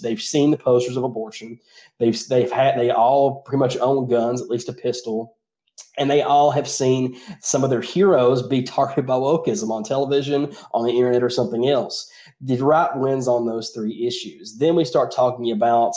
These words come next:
you know, we start talking about other issues. Talk, talk about lowering taxes. And everybody loves lowering taxes. I don't care what anybody says,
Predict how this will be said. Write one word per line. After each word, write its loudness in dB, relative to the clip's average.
you -2
know, 2
we 0
start -2
talking 2
about 2
other 2
issues. -6
Talk, -2
talk 0
about 2
lowering 2
taxes. -4
And -4
everybody 2
loves 2
lowering 0
taxes. -8
I -18
don't -18
care -12
what -8
anybody -8
says, 0